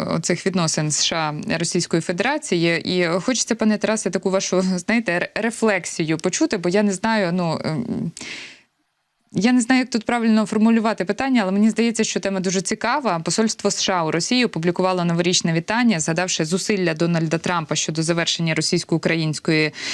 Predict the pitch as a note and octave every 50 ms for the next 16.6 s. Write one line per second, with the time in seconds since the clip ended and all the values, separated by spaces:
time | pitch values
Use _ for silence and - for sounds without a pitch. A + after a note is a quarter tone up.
0 | - - - - - - E3+ E3 G3+ G3+ G3+ G#3 A3+ C4 D#4+ E4 C#4 - - G3+
1 | G3+ G3+ G3 G#3 C4 A#3 A3+ G#3 F#3 F3 F3 - F#3 E3+ - F3+ - A#3+ A3 A3
2 | F#3 - G3+ F3+ F#3+ E3+ E3+ E3+ D#3 D#3+ E3+ E3 - - - - F#3 - - -
3 | G3+ F#3+ F3+ D#3+ D3+ D3+ D3+ - - - - A#3 B3 C4+ C4+ A#3+ - E3+ E3+ D#3+
4 | D#3+ - - A#3 A#3+ A#3+ A3+ F#3+ E3+ D#3+ F#3+ G3+ F3+ E3+ D#3+ D#3 D3 D#3+ E3 D#3+
5 | E3 - - - G#3 G3+ A3+ B3+ C4+ C4 - - - - - - - - - _
6 | F3 F#3+ G3 F#3+ G#3+ A3 G3 F3 D#3+ D#3+ - - F#3 F3 - - - F#3+ F3+ E3
7 | D3+ D3+ - - E3+ D#3+ D#3+ D#3+ - - C4+ D4 C#4 - - - A3+ G3+ F#3 F3
8 | E3+ F3 F#3+ G3 F#3+ F3 G3 F#3+ - G3 F3 D#3+ D#3 D3+ D#3 D3+ - - F3 F3+
9 | A3+ C4 C#4 C4+ G#3+ F#3 E3+ F3 G3+ F#3+ F3+ F3 - F3 E3+ F3+ F3 E3 - G3
10 | G#3+ - - - F3+ F3 F3 F3+ F3 F#3 F#3+ F3+ - - F3 D#3+ D#3 D#3 - D#3+
11 | D#3+ - - E3 E3 E3 E3 E3 F3+ A#3+ C4+ C4 - G#3+ E3 D3 D#3+ D#3+ F3+ G3
12 | F#3 F3 E3 - - - A#3 B3 B3+ - - - - G3 F3 E3 F3 F#3 G#3 A3+
13 | G#3 G3+ F#3 E3+ D#3+ E3 F3+ G3 F#3+ F#3 F3+ F3 E3+ E3+ E3+ E3+ - D#3 C#3 C3+
14 | C#3 F3 F#3 F#3 G3 A3+ A#3 A3 - - - G#3 F#3+ F3+ F3+ F#3+ A#3+ C#4 D#4 C4+
15 | - - F3 F#3+ G3+ G3 F3 E3+ E3+ - G#3+ G#3+ - F3+ F3 F3 E3+ E3+ - D#3+
16 | - - E3 D#3+ D#3+ D#3 - C#3+ C3+ C3+ C#3 C#3